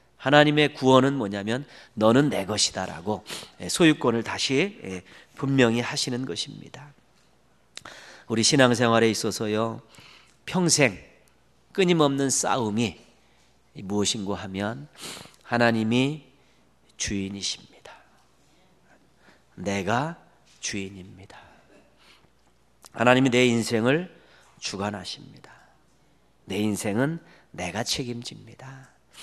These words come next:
이 두 가지 끊임없는 싸움이 우리 내적으로 계속 이어지고 있습니다. 우리가 말로는 "하나님이 주인이십니다"라고 고백하고 "하나님이 내 인생을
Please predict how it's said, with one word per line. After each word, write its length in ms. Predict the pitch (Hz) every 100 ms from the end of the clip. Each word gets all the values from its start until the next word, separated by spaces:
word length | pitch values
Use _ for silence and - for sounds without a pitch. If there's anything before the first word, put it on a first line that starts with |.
| - - -
이 100 | 156
두 160 | 127
가지 460 | 113 117 98 127 90 - _ _ _ - 92
끊임없는 640 | 180 160 143 123 120 113
싸움이 680 | 107 - 117 101 95 113 95 _ _ _ _ -
우리 160 | 101
내적으로 720 | 92 90 - 107 90 92 104 92
계속 480 | - - - 98 98
이어지고 460 | 92 95 - -
있습니다. 500 | - - - - - - - - _ _ _ _ _ _ _ -
우리가 360 | 120 113 120
말로는 440 | 107 95 117 135 135
"하나님이 580 | 135 139 135 139 139 139 - -
주인이십니다"라고 1120 | - 123 127 139 131 147 135 127 120 117 113
고백하고 580 | - - 95 - - _ _ _ _ _ _
"하나님이 460 | 123 120 120 120
내 180 | 113 123
인생을 540 | 135 139 143 139 143